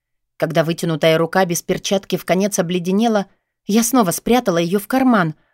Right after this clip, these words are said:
уже почти потеряв надежду на то, что мой план сработает. Но вдруг, совершенно неожиданно, возле меня затормозила старенькая иномарка. Слегка тонированное окно переднего сиденья опустилось, и я увидела двоих парней, а точнее молодых мужчин —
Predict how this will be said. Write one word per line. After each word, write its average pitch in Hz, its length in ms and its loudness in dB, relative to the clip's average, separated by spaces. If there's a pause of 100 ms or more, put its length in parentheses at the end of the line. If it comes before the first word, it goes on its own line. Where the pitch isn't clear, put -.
(140)
уже 165 180 0
почти - 380 -2
потеряв 190 440 0
надежду 190 400 0
на 196 140 2
то, 254 120 -2
что 226 180 -2
мой 208 180 2
план 226 280 0
сработает. 220 720 -2 (500)
Но 202 80 2
вдруг, 156 380 -6 (200)
совершенно 320 460 0
неожиданно, 240 580 4
возле 196 220 0
меня 180 280 0
затормозила 214 600 0
старенькая 254 680 2
иномарка. 214 680 0 (500)
Слегка 170 420 0
тонированное 175 640 0
окно 196 300 -2
переднего 175 440 0
сиденья 190 540 0
опустилось, 202 680 -4 (420)
и 202 80 2
я 285 160 4
увидела 311 380 2
двоих 269 320 2
парней, 185 500 0 (300)
а 180 80 -6
точнее 202 480 -2
молодых 190 440 0
мужчин — 240 580 0